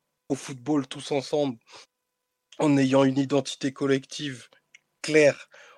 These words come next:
en ayant une idée de jeu et un esprit de corps, enfin, je suis désolé, si on peut appeler ça des compos fifa ou tout ce qu'on veut, c-, le, le rendu peut être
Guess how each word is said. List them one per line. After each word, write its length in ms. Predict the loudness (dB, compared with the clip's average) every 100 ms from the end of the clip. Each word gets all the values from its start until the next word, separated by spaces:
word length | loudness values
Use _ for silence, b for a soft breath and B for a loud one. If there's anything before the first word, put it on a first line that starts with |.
| B
en 160 | 0 2
ayant 320 | 2 2 2
une 180 | 2 0
idée 240 | 0 -2
de 60 | -2
jeu 280 | -2 2
et 20 | 4
un 160 | 2
esprit 320 | 0 -6 -16 -16
de 80 |
corps, 340 | -2 0 0 _ b b b b b _ _ _
enfin, 260 | -12 -10 -10 -10
je 60 |
suis 280 | -12 -12 -10
désolé, 540 | -6 -4 -2 0 0
si 200 | -2 -8
on 100 | -10
peut 140 | -2 -2
appeler 260 | -2 -6
ça 180 | 0 0
des 160 | 0 -6
compos 340 | -12 -6 -6
fifa 480 | -6 -10 -4 2 2
ou 160 | 2 -10 -20
tout 140 | -14
ce 100 | -12
qu'on 160 | -4 -4
veut, 260 | -2 -4 -4 B B B _
c-, 380 | -12 -8 -6 -8 -4
le, 180 | -2 0
le 160 | 4
rendu 500 | 4 6 4 2 -8
peut 200 | -6 -2
être 420 | 2 0 -2 -16